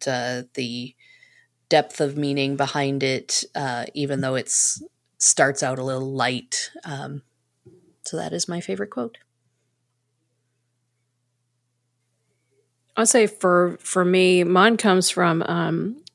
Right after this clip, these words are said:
Speaker 2: Next Generation, from, um, the episode Deja Q, and it's where Q has been made human and foisted upon the,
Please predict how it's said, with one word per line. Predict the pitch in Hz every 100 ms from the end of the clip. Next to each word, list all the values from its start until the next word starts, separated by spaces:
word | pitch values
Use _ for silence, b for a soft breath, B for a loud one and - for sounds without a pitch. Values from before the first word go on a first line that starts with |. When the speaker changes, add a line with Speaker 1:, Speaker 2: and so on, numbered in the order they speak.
| _
Speaker 2:
Next | 196 190 190
Generation, | 208 185 170 165 185 170
from, | - 175 165 175 175 b b b b b b _
um, | 175 170
the | 175
episode | 175 180 - 180
Deja | 170 170 175 165
Q, | - 185 180 185 - _ -
and | 180 165
it's | 156 -
where | 170
Q | 160 196
has | 180 175
been | 170 170 208 _ _
made | 185 170 170
human | - 185 180 165
and | 156 160
foisted | - - 180 - - 175
upon | 170 185 175 170 160
the, | 160 180